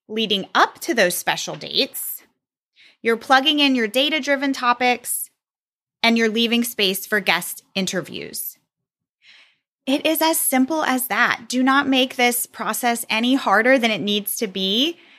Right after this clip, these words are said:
Give yourself this gift of sitting down for one hour and doing this. And I think you'll be really surprised at how much you accomplish. And it's gonna feel so good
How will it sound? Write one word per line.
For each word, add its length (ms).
Give 240
yourself 580
this 220
gift 640
of 220
sitting 400
down 320
for 120
one 300
hour 680
and 160
doing 300
this. 240
And 100
I 80
think 320
you'll 140
be 140
really 300
surprised 600
at 80
how 120
much 240
you 120
accomplish. 560
And 120
it's 140
gonna 220
feel 580
so 500
good 420